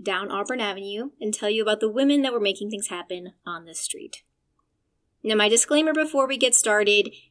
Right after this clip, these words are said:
is that there are some big names on this block, Coretta Scott King, for example, and I do want to mention the big names, but I also plan to do future episodes that will speak more about them and their families.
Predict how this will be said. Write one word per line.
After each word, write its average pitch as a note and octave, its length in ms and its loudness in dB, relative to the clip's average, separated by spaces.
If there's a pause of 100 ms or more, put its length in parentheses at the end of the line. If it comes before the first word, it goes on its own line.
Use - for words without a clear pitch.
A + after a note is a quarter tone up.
is A3+ 80 2
that A#3 140 2
there C#4+ 140 4
are D#4 180 4
some F#4 240 4
big C#4+ 160 2
names B3+ 360 0
on F#3+ 120 -2
this F3+ 160 -4
block, - 420 -8
Coretta G3 300 -4
Scott - 320 -4
King, G#3 260 -4
for A#3+ 140 -6
example, B3+ 720 -2 (140)
and A3 160 0
I A3+ 80 0
do A3+ 400 -4
want A3+ 340 0
to G#3+ 360 -2
mention D4+ 320 4
the F#4 80 2
big C#4+ 160 0
names, B3+ 420 0 (120)
but B3 100 2
I B3+ 80 4
also D4 400 2
plan C4 260 -4
to C4 120 -2
do G#3 280 -4
future G#3 480 -6
episodes A#3 680 0
that G#3 160 -2
will G3+ 80 0
speak G#3 320 -2
more G#3 180 -4
about G#3 440 -4
them G#3 160 -2
and F#3 120 -8
their - 140 -8
families. - 540 -8